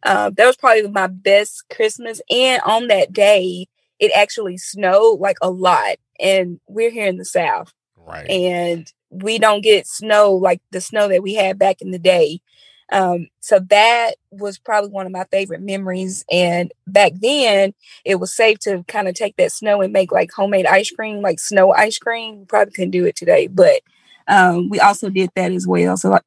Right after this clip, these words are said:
Speaker 1: that probably was my favorite holiday memory.
Speaker 2: Mm-hmm. I know as, as I grow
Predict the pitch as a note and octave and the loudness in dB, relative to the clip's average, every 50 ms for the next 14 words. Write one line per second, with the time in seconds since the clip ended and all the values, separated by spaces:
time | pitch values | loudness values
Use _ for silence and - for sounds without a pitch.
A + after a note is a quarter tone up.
0 | _ - - G3 G3 F3+ - G#3 G3 G3 G3+ G3+ F#3 - F#3+ G3 F#3 - F#3+ G3 | _ -2 0 0 0 2 2 2 2 2 0 -2 -2 -2 -2 -2 0 0 0 0
1 | - - F#3+ - G3 G#3 G#3+ G#3+ G#3+ G3+ - - G#2+ - - - - G2 G2 F#2 | 0 0 -2 -2 0 0 2 2 2 0 0 0 0 2 2 2 0 0 -2 -6
2 | _ _ _ _ _ _ _ _ - G2+ G2 F2+ E2 E2 _ _ _ _ _ _ | _ _ _ _ _ _ _ _ -20 -20 -20 -20 -20 -20 _ _ _ _ _ _
3 | _ _ _ - A2+ A#2+ C#3 C#3 G#2+ A#2 A2 G#2 A2+ - - - A2+ G#2 A2 G#2 | _ _ _ -2 0 2 2 4 4 2 2 0 -2 -4 -4 -4 -2 0 0 0
4 | G2+ G2 G#2 G#2 A2 A2+ G#2+ G#2+ G2 - | 2 2 4 4 4 4 4 2 -2 -4